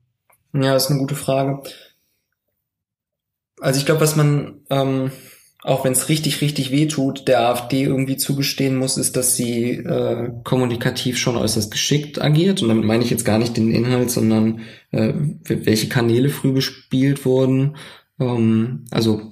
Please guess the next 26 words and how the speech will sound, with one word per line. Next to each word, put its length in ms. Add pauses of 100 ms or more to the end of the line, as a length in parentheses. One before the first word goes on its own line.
auf, 260
auf 200
Facebook 500
läuft's 280
bei 120
der 160
A 80
F 140
D 140
irgendwie, 520
äh, 180
deutlich 460
besser 220
als 200
bei 120
den 180
anderen 220
Parteien. 560 (420)
Das 220
mag 280
mit 160
der 120
zweiten 340
Frage 280
zusammenhängen 840
von, 460